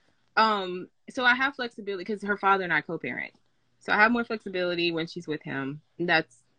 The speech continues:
when I tend to schedule my re-, mobile work. But, man, <sighs> I don't know. Like,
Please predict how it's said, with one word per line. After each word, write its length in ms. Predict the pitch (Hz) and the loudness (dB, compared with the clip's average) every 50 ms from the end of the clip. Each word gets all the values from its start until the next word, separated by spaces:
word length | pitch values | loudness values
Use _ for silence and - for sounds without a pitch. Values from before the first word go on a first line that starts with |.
| _ _ | _ _
when 160 | - 175 180 | -4 -2 2
I 260 | 170 160 156 156 156 156 - | 4 4 4 2 0 -4 -6
tend 180 | - 165 156 | -6 -4 -4
to 40 | 151 | -4
schedule 560 | - - 160 156 147 151 139 139 143 147 170 - _ _ _ _ _ _ _ _ - | -4 -6 -6 -6 -4 -4 -4 -4 -4 -6 -8 -12 _ _ _ _ _ _ _ _ -10
my 140 | 165 165 | -8 -6
re-, 120 | 156 151 151 - _ _ _ _ - | -6 -6 -8 -10 _ _ _ _ -6
mobile 340 | 165 170 170 165 165 160 156 | -4 -4 -4 -2 -2 -4 -2
work. 260 | 156 143 139 143 - _ _ _ _ _ _ _ _ _ - _ _ _ _ - - | 0 -2 -2 -2 -4 _ _ _ _ _ _ _ _ _ -20 _ _ _ _ -20 -14
But, 440 | 175 175 185 175 170 165 156 127 - _ _ _ _ _ _ _ _ _ _ _ _ _ _ - | -4 4 8 10 10 10 10 6 2 _ _ _ _ _ _ _ _ _ _ _ _ _ _ -14
man, 520 | 170 170 175 175 170 160 160 160 160 160 - _ _ _ _ _ _ _ _ _ _ _ - | -12 -10 -8 -8 -8 -6 -6 -6 -8 -10 -12 _ _ _ _ _ _ _ _ _ _ _ -14
<sighs> 40 | - - - - - - - - - - - - - _ _ _ _ _ _ _ _ _ _ _ _ _ _ - - - - _ - | -12 -12 -12 -12 -12 -14 -14 -16 -16 -18 -18 -20 -20 _ _ _ _ _ _ _ _ _ _ _ _ _ _ -20 -20 -20 -20 _ 0
I 160 | - 208 196 | 4 6 6
don't 100 | 180 165 | 6 6
know. 160 | 165 156 151 151 | 4 2 2 4
Like, 200 | 156 147 139 | 4 2 4